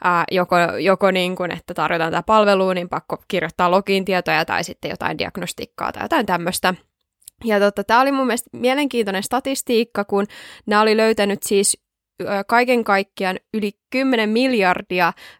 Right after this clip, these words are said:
tallennetta tai tämmöistä rekordia, ö, netistä, mitkä oli sitten eri tämmöisistä tietokannoista. Ja nämä, nämä kymmenen miljardia tallennetta sit pitää sisällään jotain ihmisten nimiä, puhelinnumeroita, osoitteita, mitä ikinä nyt tietokantoihin tallennetaan. Et ne ei ollut sitä sen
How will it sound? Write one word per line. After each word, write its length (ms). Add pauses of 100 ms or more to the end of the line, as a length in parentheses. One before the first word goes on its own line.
tallennetta 760
tai 140
tämmöistä 320
rekordia, 640
ö, 640 (300)
netistä, 640 (140)
mitkä 340
oli 100
sitten 320
eri 220
tämmöisistä 560 (100)
tietokannoista. 880
Ja 120
nämä, 260 (120)
nämä 220
kymmenen 500 (360)
miljardia 800 (260)
tallennetta 580
sit 180
pitää 260
sisällään 640
jotain 520
ihmisten 500
nimiä, 460
puhelinnumeroita, 1080
osoitteita, 500
mitä 220
ikinä 300
nyt 160
tietokantoihin 800
tallennetaan. 720
Et 60
ne 100
ei 60
ollut 140
sitä 180
sen 200